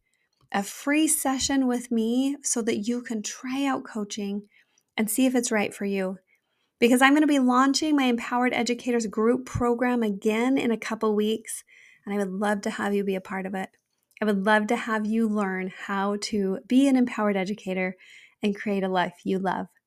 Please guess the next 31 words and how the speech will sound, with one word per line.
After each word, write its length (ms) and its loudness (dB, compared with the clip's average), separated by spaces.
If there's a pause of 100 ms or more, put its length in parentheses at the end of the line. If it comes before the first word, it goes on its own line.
(800)
If 160 0
this 160 8
podcast 520 0
has 120 2
been 140 4
helpful 360 2
for 160 0
you 200 2
today, 540 2 (180)
please 320 2
like, 480 0
share, 540 0
and 280 0
rate 240 2
it, 240 -2 (500)
because 280 0
when 180 8
you 160 8
do 160 4
that, 460 0 (100)
it 100 -2
helps 460 -4
other 320 0
educators, 800 -4 (100)
other 240 0
teachers 420 0
and 120 -2
parents 480 -6 (400)
find 260 4
this 200 2
message 540 -6